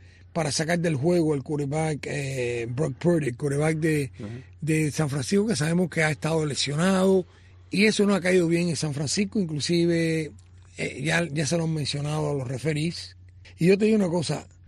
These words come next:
Speaker 1: después de esos comentarios, yo creo que este muchacho no va a coger ni catarro. <laughs> Yo creo que si nada más que alguien lo toca, le van a llamar una penalidad.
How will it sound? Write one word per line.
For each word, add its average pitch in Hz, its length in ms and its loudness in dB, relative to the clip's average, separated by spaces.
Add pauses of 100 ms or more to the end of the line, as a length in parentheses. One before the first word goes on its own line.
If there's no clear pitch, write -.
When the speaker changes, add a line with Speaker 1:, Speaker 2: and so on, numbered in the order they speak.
(100)
Speaker 1:
después 170 540 2
de 233 80 6
esos 214 160 0
comentarios, 190 640 2
yo 170 60 -4
creo 190 120 0
que 185 80 -2
este 180 120 -2
muchacho 175 360 -2
no 175 100 0
va 175 80 0
a - 20 -6
coger 170 180 0
ni 185 140 0
catarro. 107 600 -10
<laughs> - 20 -18 (840)
Yo - 240 0 (160)
creo 240 120 4 (440)
que 202 100 4
si 202 180 2
nada 202 120 2
más 247 160 2
que 240 100 4
alguien 240 260 4
lo 202 140 4
toca, 208 400 0 (160)
le 156 100 -4
van 160 160 -2
a 170 40 -2
llamar 160 160 -2
una 80 120 -4
penalidad. 73 400 -8